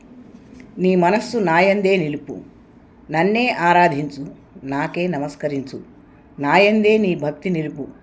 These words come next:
అప్పుడే నీవు నన్ను పొందగలవు. నీవు నాకు అత్యంత ప్రీతిపాత్రుడవు.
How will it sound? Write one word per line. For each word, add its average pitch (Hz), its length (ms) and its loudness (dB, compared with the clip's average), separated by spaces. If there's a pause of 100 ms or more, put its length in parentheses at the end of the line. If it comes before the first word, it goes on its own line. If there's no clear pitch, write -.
(460)
అప్పుడే 214 400 4
నీవు 185 260 2
నన్ను 165 260 -2
పొందగలవు. 143 760 -2 (480)
నీవు 180 580 -2 (160)
నాకు 165 300 -2
అత్యంత 156 520 -4
ప్రీతిపాత్రుడవు. 139 1000 -6